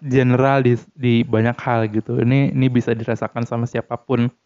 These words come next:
Tapi tidak membuat Bataknya cuma jadi aksesoris ya. Bataknya dalam juga gitu. Ada banyak hal yang kayak, kalau kita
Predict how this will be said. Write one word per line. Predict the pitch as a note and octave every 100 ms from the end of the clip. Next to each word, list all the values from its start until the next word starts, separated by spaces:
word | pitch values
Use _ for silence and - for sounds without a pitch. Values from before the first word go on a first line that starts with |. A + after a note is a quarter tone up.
| _ _ _ _ _ _ _ _ _ _ _ _ _ _ _ _ _ _ _ _
Tapi | - C#3
tidak | F3+ E3+ D3
membuat | C#3+ C#3 C3 C3
Bataknya | A#2 A#2+ A#2+ -
cuma | B2+ B2 A#2
jadi | A#2 A#2 A2+ - _ _ _ _
aksesoris | A#2 A#2 - C#3+ D3 B2+
ya. | A#2
Bataknya | B2+ A#2+ C#3 C#3+ F#3
dalam | D3 B2+
juga | B2+ B2 A#2
gitu. | A#2 A2+ A#2
Ada | A#2
banyak | A2+ A2 A#2+
hal | B2+ B2
yang | A#2+ A2+
kayak, | B2 B2+ - _ _ _ _ _ _ _ -
kalau | C#3 C3+
kita | C#3+ - C3+ C3+ -